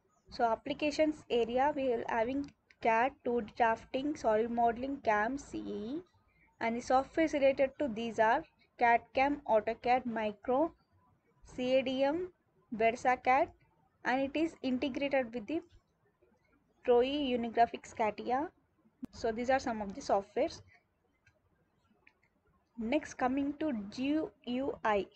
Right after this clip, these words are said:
of autocad. What is meant by G U I?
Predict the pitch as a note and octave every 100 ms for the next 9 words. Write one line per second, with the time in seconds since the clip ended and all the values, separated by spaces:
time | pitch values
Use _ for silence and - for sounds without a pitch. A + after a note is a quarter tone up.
0 | _ _ B3 C#4 - A#3 G#3 - G3+ -
1 | _ _ _ _ - C4 D4+ D4+ D4 D#4+
2 | B3+ G#3+ B3+ C4 B3+ G#3